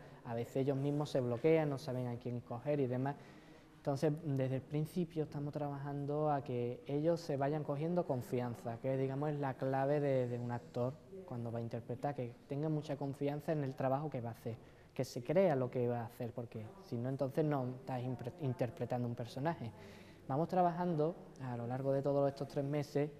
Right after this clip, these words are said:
en el que ellos, bueno, desde el comienzo están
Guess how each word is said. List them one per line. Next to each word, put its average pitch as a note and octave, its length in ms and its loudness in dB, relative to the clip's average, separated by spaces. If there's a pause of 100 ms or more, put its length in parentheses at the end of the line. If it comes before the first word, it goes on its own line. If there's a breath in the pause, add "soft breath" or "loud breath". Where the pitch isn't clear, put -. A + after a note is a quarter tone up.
en C3 100 -2
el B2 140 -2
que A#2+ 480 -2
ellos, C#3 340 2
bueno, B2+ 240 -2
desde A#2 200 -4
el A#2 100 -8
comienzo E3 640 0 (520 loud breath)
están C3 760 -4